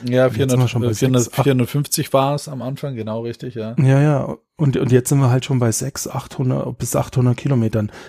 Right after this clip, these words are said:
Speaker 2: was richtig gute Reichweiten sind, ja.
Speaker 1: Richtig, ja. Ähm, da wird's noch interessant, weil im Prinzip das Ganze, äh, findet noch auf den alten Batterietechniken statt, äh, von L G Chem.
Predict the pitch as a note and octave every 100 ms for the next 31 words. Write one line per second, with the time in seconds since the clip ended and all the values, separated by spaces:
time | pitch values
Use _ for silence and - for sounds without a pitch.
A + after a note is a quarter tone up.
0 | - A2+ A2+ - B2+ - C3+ B2 - A#2
1 | C3 A2 G#2 F3 - G#2 A2+ G2+ G#2 G2
2 | F#2+ G#2+ A2+ - _ - D#3+ B2 F#2 G2
3 | F#2+ A2+ _ - - - - - C3+ B2+
4 | B2+ B2 C#3+ D3+ D3 C3+ B2+ B2+ B2 A2+
5 | A2 A#2 A#2 B2 - E3+ C3 B2 B2 C3+
6 | D3+ C3 A#2 B2+ B2 B2 A#2+ - C3 A#2+
7 | A#2+ A2 - G#2+ A#2 - A2+ A2+ A2+ C3+
8 | B2 C#3+ C3+ D3 C3+ C#3 - - C3+ A#2+
9 | - G#2 G#2+ G#2 G#2 - A#2 D3